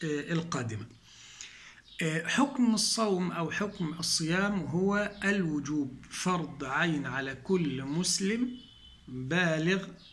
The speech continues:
عاقل مقيم، هذا فرض عليه، ينبغي أن يصوم كل مسلم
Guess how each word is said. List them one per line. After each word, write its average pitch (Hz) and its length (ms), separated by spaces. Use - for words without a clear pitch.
عاقل 185 1080
مقيم، 202 520
هذا 180 460
فرض 185 340
عليه، 135 340
ينبغي 170 560
أن 226 180
يصوم 160 560
كل 139 460
مسلم 185 600